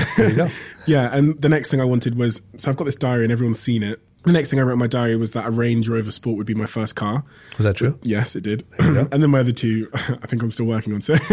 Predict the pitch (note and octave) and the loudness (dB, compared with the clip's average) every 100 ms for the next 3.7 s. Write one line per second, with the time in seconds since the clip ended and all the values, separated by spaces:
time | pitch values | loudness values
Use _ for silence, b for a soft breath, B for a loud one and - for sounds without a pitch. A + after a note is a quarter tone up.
0 | F#3 - - - D#3 D#3 D3 D#3 D3+ C#3+ | -2 -4 -14 -4 2 4 4 2 4 4
1 | C3 B2 A2+ A2+ A#2+ A#2+ A2+ - A#2 A#2 | 4 2 2 0 -2 -2 -2 -4 -4 0
2 | A2+ A2 A2+ A2 G#2+ A2 A2+ B2 C#3+ - | 0 0 -2 -2 -2 -4 -4 -4 -6 -4
3 | C#3 B2 B2+ B2+ A2 B2 G#2+ | 0 2 2 0 -2 -2 -4